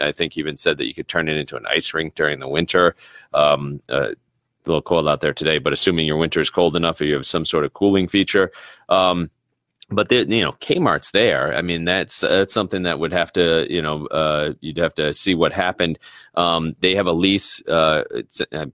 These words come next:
probably some kind of sublease with, uh, W S Development, and that would expire eventually, and they'd have to figure out what to do with that. W S Development still has, uh, I think, six years on their lease. So by twenty twenty-four is when that's up. And they point out that, well, we could get started right away,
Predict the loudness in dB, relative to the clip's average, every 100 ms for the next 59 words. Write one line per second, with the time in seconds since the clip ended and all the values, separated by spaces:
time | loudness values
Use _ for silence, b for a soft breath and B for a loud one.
0 | -2 0 0 -4 -6 -8 -4 -4 -2 0
1 | 2 4 2 0 -2 0 0 2 0 2
2 | 0 0 2 2 2 -4 -4 -4 -2 -2
3 | -2 0 -2 0 2 4 2 -2 -6 -4
4 | -4 -4 -4 -4 -6 -4 -2 0 0 -2
5 | -4 -4 -2 0 0 0 -2 b b b
6 | b 2 4 2 2 2 2 2 0 2
7 | 4 4 2 0 -2 2 4 4 0 -4
8 | -8 -10 -14 -12 -10 -6 -6 0 4 4
9 | 2 -2 0 0 0 -4 -6 -4 -4 -4
10 | -8 -6 -4 -4 -4 -4 -4 -2 2 6
11 | 4 2 -2 -2 -2 0 0 0 0 4
12 | 4 2 b b b b -4 0 0 0
13 | -2 0 0 0 -2 0 0 2 2 0
14 | -2 -4 -2 -2 -2 -4 -6 -4 2 4
15 | 4 0 -6